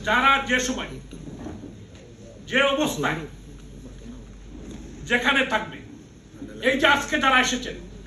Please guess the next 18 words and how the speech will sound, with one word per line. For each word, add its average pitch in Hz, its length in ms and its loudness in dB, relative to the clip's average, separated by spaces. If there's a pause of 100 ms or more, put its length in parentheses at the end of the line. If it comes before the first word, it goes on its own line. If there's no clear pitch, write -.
(1900)
যুদ্ধে 320 440 6 (200)
সবাই 254 300 4
দেয় 175 160 0
না। 117 160 -6 (380)
উনিশশো 269 380 2
একাত্তর 277 340 -2
সালে 294 380 -4 (280)
আমরা 214 220 -6
যুদ্ধে, 226 500 -4 (160)
আমাদের 240 360 -2
জন্য 240 220 -2
এখানে 240 260 0
আমরা 233 240 2
কয়েকজন 240 380 0
আসি, 220 320 -2 (260)
আমাদের 214 420 -4
জেনারেশনের 208 560 -4
তারিফ, 208 300 -2